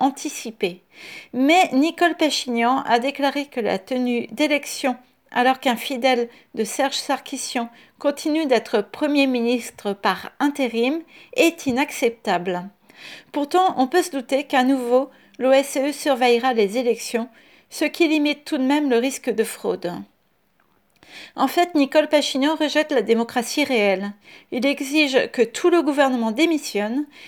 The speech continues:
puis la nomination d'un candidat du peuple au poste de Premier ministre, donc lui en fait. Puis la formation d'un gouvernement intérimaire et enfin des élections. Dans une vraie démocratie, il y a d'abord des élections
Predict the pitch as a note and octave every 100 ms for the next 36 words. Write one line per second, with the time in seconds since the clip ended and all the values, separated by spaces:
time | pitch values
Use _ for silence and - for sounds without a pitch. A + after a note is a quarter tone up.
0 | - - F4 E4+ D#4+ D4+ C#4+ C4 C4+ -
1 | C4+ G#3+ - C4 B3 A3+ A3 A#3 A#3 B3
2 | A#3 - - F#3+ - _ - D4 - C#4
3 | C4 - A#3 G#3 G#3+ - C4+ B3+ A3 F#3+
4 | G#3 C#4+ - - A#3+ - B3+ A#3+ - -
5 | - B3+ E4 F4 - F3 - E3+ - -
6 | D#3+ F#3+ _ _ - - - - - E4+
7 | E4+ D#4+ D#4 D4 C#4+ - C#4+ C4 A3+ A3+
8 | A#3 A3 G#3 - D4 D#4+ D#4+ B3+ G#3 F#3
9 | A3+ C4 - D4+ C#4 - D4+ B3+ A3+ A3
10 | G#3 - - - _ _ - - - -
11 | - C4+ C4 C4 C4+ D4+ C4+ G#3+ - C#4+
12 | - F4 F4+ - C4 B3 A3+ C#4 C#4 D4+
13 | B3+ A3+ G#3 F#3+ - D4+ E4